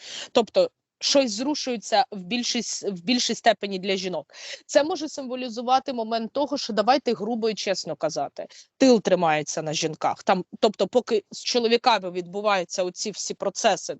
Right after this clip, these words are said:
війна, ухилянт, не ухилянт, тиса, якийсь незрозумілий двіж, і, коротше, оця вся історія, а, на жінок лягає більша частина, да, тримання певних тилових, е, задач,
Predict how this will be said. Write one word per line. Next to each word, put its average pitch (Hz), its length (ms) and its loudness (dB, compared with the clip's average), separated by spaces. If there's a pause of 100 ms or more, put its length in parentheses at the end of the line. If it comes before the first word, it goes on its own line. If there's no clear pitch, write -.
(120)
війна, 208 640 2 (340)
ухилянт, 220 880 2
не 202 180 -4
ухилянт, 202 760 0 (100)
тиса, 214 640 2 (360)
якийсь 220 600 -2
незрозумілий 214 720 -2
двіж, 208 340 -2
і, 190 40 -8
коротше, 208 420 2
оця 190 260 2
вся - 240 0
історія, 277 600 4 (400)
а, 190 260 4
на 247 180 2
жінок 254 460 2
лягає 247 760 2 (640)
більша 220 500 2
частина, 208 640 -2
да, 226 180 2
тримання 226 720 -2
певних 226 480 -2
тилових, 196 720 -4
е, 170 440 0
задач, 196 640 0